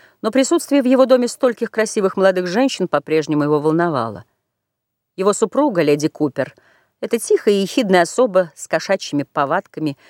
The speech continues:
хотя, надо сказать, ей, бедняжке, несладко приходилось с таким мужем, относилась ко всем другим женщинам с ледяной подозрительностью,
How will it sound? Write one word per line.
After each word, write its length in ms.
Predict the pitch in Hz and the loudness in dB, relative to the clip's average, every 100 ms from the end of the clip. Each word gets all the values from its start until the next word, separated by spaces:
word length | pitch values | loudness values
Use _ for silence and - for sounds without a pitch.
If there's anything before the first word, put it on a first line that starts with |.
| _ _ | _ _
хотя, 320 | 156 - 151 | -4 0 0
надо 160 | 151 | 0
сказать, 560 | - 156 143 139 - - | -2 -4 0 -2 -4 -12
ей, 340 | - 147 139 | -10 -4 -2
бедняжке, 640 | 127 135 143 120 - 139 127 _ _ _ | -2 -4 -2 -2 -4 -10 -10 _ _ _
несладко 560 | 208 214 208 180 - 135 | -6 0 2 2 -2 -14
приходилось 560 | 135 - 131 127 120 | -8 -4 -4 -4 -6
с 60 | - | -6
таким 320 | 139 - 143 | -8 -6 -4
мужем, 320 | 135 120 123 - - - - | -2 -4 -6 -8 -20 -14 -2
относилась 540 | 196 247 262 359 294 | 0 0 0 0 0
ко 100 | 277 | -2
всем 240 | - 285 | 0 0
другим 340 | 254 254 262 320 | 2 0 4 4
женщинам 460 | 226 214 - 202 | 4 0 0 -2
с 120 | 196 - | -2 0
ледяной 340 | 214 220 208 | 2 2 2
подозрительностью, 960 | - 202 202 175 156 139 143 - 151 | 2 2 2 0 -4 -4 -4 -4 -6